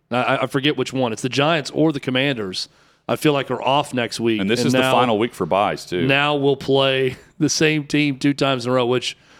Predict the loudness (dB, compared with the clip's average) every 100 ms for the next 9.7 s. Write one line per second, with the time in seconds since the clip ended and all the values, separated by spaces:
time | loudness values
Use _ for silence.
0 | _ _ 0 0 0 -2 -2 0 0 0
1 | 0 0 0 -4 -6 _ -2 -2 0 0
2 | 0 0 0 0 0 0 0 0 -2 _
3 | _ _ 0 0 0 0 0 0 0 0
4 | 0 -2 -2 -2 0 0 0 0 2 2
5 | 0 2 2 2 0 -2 -4 -4 0 2
6 | 2 0 -4 -4 -10 _ 0 0 -2 -6
7 | -4 -2 0 0 0 -2 -2 -6 -12 _
8 | _ 0 2 2 2 0 2 2 2 -2
9 | -4 -4 -2 0 -2 -6 -10